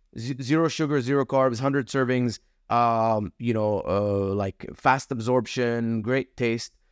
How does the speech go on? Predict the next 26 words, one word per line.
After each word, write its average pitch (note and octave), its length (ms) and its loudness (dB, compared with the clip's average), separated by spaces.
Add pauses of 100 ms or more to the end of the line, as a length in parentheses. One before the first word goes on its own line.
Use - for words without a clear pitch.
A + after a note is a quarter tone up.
(680)
y-, - 60 -10
you C3 240 0
know, B2 100 0
how D3+ 160 2
can F#3 160 0
I D#3+ 60 2
show D#3 200 0
that D3 140 2
on B2+ 140 2
the A#2 80 0
label? A#2 320 0
Like, G#2+ 180 -4
when A2+ 100 0
my A2+ 140 -2
label A#2+ 400 0
kinda A#2+ 300 0
just A2 160 -6
has A2+ 120 -2
the G#2+ 80 -4
brand A2+ 300 0
name C#3+ 340 2
and A#2 80 -2
it G#2+ 80 -8
says A2 160 -6
electrolyte G#2+ 420 -2
powder. A#2+ 320 2